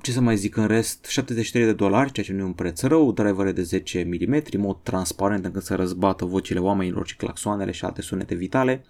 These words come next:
și au, uh, Bluetooth cinci punct doi, de asemenea, latență redusă, lucru util la gaming și baterie mare. Zece ore de autonomie, cu tot cu tocul, fiți atenți, treizeci și două de ore,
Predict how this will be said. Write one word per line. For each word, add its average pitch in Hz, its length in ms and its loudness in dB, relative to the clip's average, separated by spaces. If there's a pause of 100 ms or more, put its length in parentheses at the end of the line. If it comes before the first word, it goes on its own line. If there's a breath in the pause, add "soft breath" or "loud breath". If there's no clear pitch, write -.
(480 loud breath)
și 117 640 0
au, 95 280 2
uh, 95 380 0
Bluetooth 98 300 0
cinci 139 180 2
punct 131 180 0
doi, 110 320 4 (360)
de 92 80 -4
asemenea, 92 640 -2
latență 90 340 -2
redusă, 113 460 2
lucru 95 240 -4
util 101 200 2
la 107 100 2
gaming 90 420 0
și 107 360 -2 (280 loud breath)
baterie 90 440 -2
mare. - 420 -4
Zece 135 300 2
ore 143 120 2
de 127 60 0
autonomie, 127 500 2
cu 117 140 -4
tot 143 120 0
cu - 80 -6
tocul, 131 440 2
fiți - 260 -4
atenți, 104 360 -2
treizeci 98 360 0
și 98 100 -12
două 98 180 -2
de 92 80 -2
ore, 104 260 0